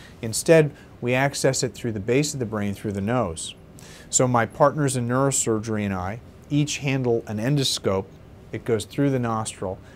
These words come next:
and instead of making the craniotomy or opening to the brain up here,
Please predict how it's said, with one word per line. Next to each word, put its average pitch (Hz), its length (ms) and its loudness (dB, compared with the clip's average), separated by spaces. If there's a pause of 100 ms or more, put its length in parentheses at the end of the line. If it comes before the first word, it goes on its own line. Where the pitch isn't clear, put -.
(140)
and 113 80 -4
instead 147 280 4
of 156 80 8
making 135 260 2
the 107 80 -2
craniotomy 117 880 4
or 104 80 2
opening 117 360 2
to 110 60 0
the 104 80 -4
brain 113 320 0
up 101 200 -4
here, 143 360 2